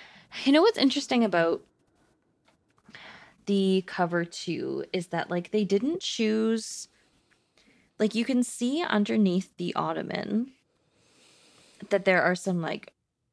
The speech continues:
random strings from the fabric hanging. You can clearly see the rug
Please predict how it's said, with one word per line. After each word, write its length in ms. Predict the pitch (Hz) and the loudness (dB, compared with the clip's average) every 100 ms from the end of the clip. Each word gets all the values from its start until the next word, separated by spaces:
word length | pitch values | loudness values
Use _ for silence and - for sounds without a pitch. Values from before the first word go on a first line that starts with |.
| - 196 | -18 -4
random 460 | 226 226 226 226 226 | 0 2 2 0 0
strings 840 | - - 196 190 190 190 190 190 - | -4 0 2 4 4 4 2 -2 -10
from 240 | - 180 | -4 0
the 80 | 180 | 0
fabric 560 | 175 151 156 160 151 | -2 -4 -2 -2 -4
hanging. 640 | - 165 160 160 156 151 165 _ - _ | -4 -4 -2 -2 -4 -4 -4 _ -20 _
You 100 | 190 | -8
can 180 | 180 185 | -2 -2
clearly 400 | - 208 208 214 | 2 0 2 -2
see 200 | - 202 | -2 0
the 140 | 196 | 0
rug 480 | 185 151 156 165 160 | 0 0 0 0 -4